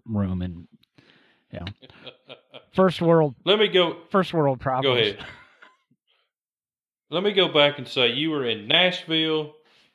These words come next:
Speaker 2: and you were in Atlanta, and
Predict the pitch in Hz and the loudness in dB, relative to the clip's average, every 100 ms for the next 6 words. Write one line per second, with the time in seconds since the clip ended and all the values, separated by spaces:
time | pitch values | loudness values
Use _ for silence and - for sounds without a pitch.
0 | _ 117 127 135 131 123 120 110 104 110 | _ -4 -2 0 0 2 2 0 -4 -8
1 | 104 107 117 147 143 110 92 90 - _ | -8 -6 0 2 4 2 -4 -8 -14 _
2 | _ _ _ _ _ _ _ _ _ _ | _ _ _ _ _ _ _ _ _ _
3 | _ _ _ - 131 123 117 110 104 98 | _ _ _ -2 2 4 4 2 0 -4
4 | 92 | -14